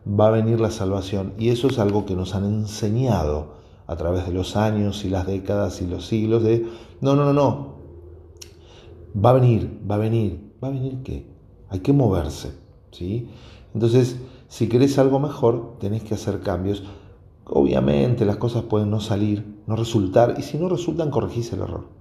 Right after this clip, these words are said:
¿sí? Pero la oportunidad siempre está. Me llamo Alejandro Jurosco. Eh, si te das cuenta de que algo no da para más en tu vida, si te das cuenta que no puedes hacer los cambios que estás queriendo hacer, o que es un buen momento para vos de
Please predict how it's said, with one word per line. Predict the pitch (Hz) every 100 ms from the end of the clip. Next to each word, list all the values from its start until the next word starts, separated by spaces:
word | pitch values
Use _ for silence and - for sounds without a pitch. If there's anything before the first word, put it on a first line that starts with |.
| _ - - - - -
¿sí? | - - - - - - -
Pero | - 151 - - - - - - - -
la | 120
oportunidad | 120 117 123 123 160
siempre | - 127 101 95
está. | - - - - - - - - - - - - - - - - -
Me | 139
llamo | 143 165
Alejandro | 139 131 143 123
Jurosco. | 110 120 - 147 151 - - - - _ - _ -
Eh, | 107 104 98 95
si | -
te | -
das | 113
cuenta | - 117 120 110
de | -
que | 113
algo | 110 110 107 104
no | 110 117
da | 120
para | 110 104
más | 110 113
en | 101
tu | 101
vida, | 113 113 113 107 107 107
si | 107 -
te | -
das | 101
cuenta | - 107 107 107
que | - 101 101 - - - -
no | 104 117
puedes | 117 110
hacer | 104 110
los | 104
cambios | - 117 117 113
que | 101
estás | 95 117 -
queriendo | 101 107 107
hacer, | 98 - 113 113 110
o | 113 104
que | 127
es | 127
un | 139 120
buen | 127 170
momento | 117 117 123 113
para | 101 101
vos | 113 107
de | 104 107 -